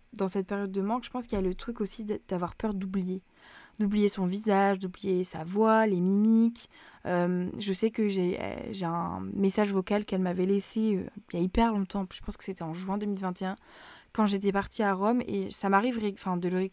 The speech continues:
de l'écouter de temps en temps. Déjà parce que, euh, en fait, le message, il est même pas drôle, mais, enfin, je, ça me fait du bien d'entendre sa voix de temps en temps. Et, euh, c'est surtout pour pas l'oublier. Mais le message est nul en plus. <laughs> Enfin, j'étais partie à Rome avec mon ex-copain.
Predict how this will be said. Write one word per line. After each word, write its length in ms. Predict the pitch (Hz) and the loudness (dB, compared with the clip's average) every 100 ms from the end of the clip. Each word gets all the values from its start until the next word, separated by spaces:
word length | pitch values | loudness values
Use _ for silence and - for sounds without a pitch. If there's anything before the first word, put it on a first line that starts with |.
| - | -8
de 200 | 190 190 | -4 0
l'écouter 500 | 180 190 - 233 247 | 4 2 2 -4 -2
de 60 | |
temps 160 | 240 180 | 0 0
en 100 | 175 | -2
temps. 240 | 190 220 - - - - - - | -2 -4 -6 -20 -20 -20 -14 0
Déjà 280 | 214 208 220 | 4 4 4
parce 160 | 202 | 0
que, 160 | - 196 | -2 0
euh, 420 | 196 185 180 - - - _ _ - | 2 2 0 -4 -10 -20 _ _ -4
en 80 | |
fait, 180 | 196 240 | 0 2
le 60 | 233 | 2
message, 320 | 196 240 233 | 2 0 0
il 60 | 196 | 2
est 40 | |
même 180 | 196 214 | 2 0
pas 120 | 190 | -2
drôle, 380 | 185 180 202 214 | -2 0 0 0
mais, 320 | 185 175 185 - _ - _ _ - | 0 -2 -6 -10 _ -20 _ _ -20
enfin, 260 | - 196 190 | -4 -2 0
je, 160 | 202 226 | -2 -2
ça 180 | - | -2
me 60 | 196 | 0
fait 120 | 226 | -2
du 100 | 214 | -2
bien 220 | 190 190 | 0 0
d'entendre 260 | 220 208 180 | 0 -2 -4
sa 120 | 185 | -4
voix 200 | 180 196 | -4 -4
de 80 | 196 | -4
temps 200 | 185 175 | -6 -6
en 100 | 170 | -6
temps. 200 | 180 220 - - - - - _ | -6 -10 -14 -20 -20 -20 -20 _
Et, 240 | 220 220 202 | 2 4 4
euh, 160 | 185 | 2
c'est 100 | 180 | 0
surtout 200 | 202 - | -6 -4
pour 120 | 247 214 | -2 2
pas 120 | 196 | 2
l'oublier. 500 | 190 185 185 196 - | 2 0 -2 -2 -4
Mais 100 | 202 196 | -6 -2
le 120 | 202 | 2
message 400 | 196 196 269 233 | 2 2 0 -2
est 60 | 180 | 0
nul 480 | 175 180 190 233 226 | 2 2 2 2 0
en 140 | 165 | -2
plus. 320 | - - - - 226 269 - | -6 -4 -4 -4 -2 -2 -2
<laughs> 380 | - - - - | -10 -16 -16 -18
Enfin, 200 | - 190 | -4 -2
j'étais 220 | 185 202 | 0 0
partie 320 | 196 202 - | 2 0 -2
à 100 | 202 | -2
Rome 320 | 190 196 226 214 | -2 -2 -2 0
avec 240 | 180 180 | -2 -4
mon 240 | 190 175 | -6 -4
ex-copain. 580 | 180 196 - 196 196 208 | -4 -6 -4 -4 -2 -6